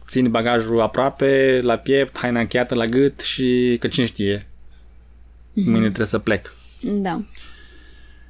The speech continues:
Speaker 1: Și când a zis Inelia, m, chestia asta, mi s-a părut foarte relevantă pentru noi, pentru că exact cum ne-am, după ce ne-am hotărât și ne-am așezat și sigur rămânem <laughs> în,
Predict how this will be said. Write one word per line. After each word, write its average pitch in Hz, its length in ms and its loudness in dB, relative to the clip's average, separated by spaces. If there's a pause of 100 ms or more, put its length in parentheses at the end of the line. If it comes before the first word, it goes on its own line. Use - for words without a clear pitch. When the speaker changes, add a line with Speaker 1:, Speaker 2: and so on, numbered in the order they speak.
(160)
Speaker 1:
Și - 140 -20
când 123 140 0
a - 20 2
zis 151 120 -2
Inelia, 135 720 0 (340)
m, 110 640 -4 (120)
chestia 135 360 -2
asta, 139 720 -4 (840)
mi 123 260 0
s-a 123 140 -2
părut 139 160 -2
foarte 156 300 -2
relevantă 123 420 0
pentru 113 300 -2
noi, 139 120 2
pentru 123 200 -2
că 123 40 4
exact 131 360 0
cum 135 200 0
ne-am, 127 240 0 (140)
după 123 200 0
ce - 120 0
ne-am 139 120 2
hotărât 127 460 0
și - 140 -8
ne-am 117 140 0
așezat 117 460 0
și 113 160 0
sigur 139 420 2
rămânem 123 500 0 (500)
<laughs> - 400 -14
în, 120 280 0